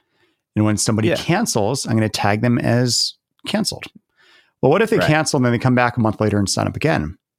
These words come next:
Speaker 1: Or th-, unless you have the, unless you've done the work to say, anytime anyone signs up, remove that cancel tag if it exists,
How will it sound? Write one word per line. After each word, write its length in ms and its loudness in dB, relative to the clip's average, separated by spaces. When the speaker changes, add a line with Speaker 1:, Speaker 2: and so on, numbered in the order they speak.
Speaker 1:
Or 120 2
th-, 420 -10
unless 460 2
you 200 2
have 460 0
the, 440 2
unless 460 2
you've 100 0
done 180 2
the 80 2
work 240 0
to 60 -6
say, 280 2
anytime 380 2
anyone 280 0
signs 380 0
up, 260 0
remove 360 4
that 160 0
cancel 360 0
tag 260 2
if 140 0
it 60 2
exists, 580 -2